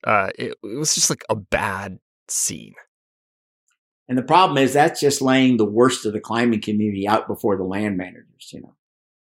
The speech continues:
Speaker 2: They didn't understand a lot of the ethics dispute, but they, they <laughs> clearly understood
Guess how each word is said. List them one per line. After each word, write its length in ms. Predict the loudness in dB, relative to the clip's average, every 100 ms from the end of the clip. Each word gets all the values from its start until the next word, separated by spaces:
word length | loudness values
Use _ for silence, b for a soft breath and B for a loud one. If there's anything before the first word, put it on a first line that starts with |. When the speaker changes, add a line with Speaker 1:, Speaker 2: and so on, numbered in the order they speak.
| _ _ _ -2
Speaker 2:
They 80 | 2
didn't 220 | 4 4
understand 480 | 4 4 4 2 4
a 40 |
lot 240 | 4 6 4
of 80 |
the 120 | 4 2
ethics 340 | 2 -2 -4
dispute, 480 | -6 -6 -2 -2 -2
but 140 | -2
they, 320 | 4 6 6 2 -6
they 240 | 2 4 2 -4
<laughs> 160 | -12 0
clearly 400 | 6 8 8 6
understood 600 | 6 4 4 4 4